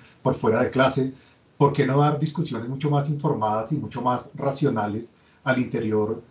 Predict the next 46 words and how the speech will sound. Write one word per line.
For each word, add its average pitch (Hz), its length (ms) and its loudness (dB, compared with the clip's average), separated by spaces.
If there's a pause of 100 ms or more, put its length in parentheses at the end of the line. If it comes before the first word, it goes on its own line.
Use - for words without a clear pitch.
(260)
de 123 120 2
los 147 160 4
salones, 107 600 -2 (320)
donde 120 200 -4
los 117 140 -6
estudiantes 117 480 -4
puedan 135 300 2
conocer, 120 640 0
eh, 131 160 -4
distintas 135 460 -2
posturas, 143 680 0 (320)
pero 131 160 4
sobre 117 220 2
todo 113 260 0
conozcan 131 400 0
que 147 80 4
su 139 120 -2
profesor 123 380 0
es 107 120 2
alguien 131 280 2
más 131 160 0
que 143 100 -6
simplemente 135 540 0
un 131 100 2
experto 127 760 0 (240)
o 127 180 -4
en 117 120 -4
un 107 100 -6
saber 120 500 4
o 131 60 -6
un 113 100 -4
experto 123 540 -2
en 117 80 -6
un 123 100 -4
oficio 131 380 -2
técnico, 127 520 -2 (340)
sino 139 220 2
que 131 100 2
también 113 280 0
es - 120 -6
una 139 140 0
persona 117 400 -4
que 151 120 -2
ejerce 143 340 4
su 151 160 -2
ciudadanía, 117 720 -2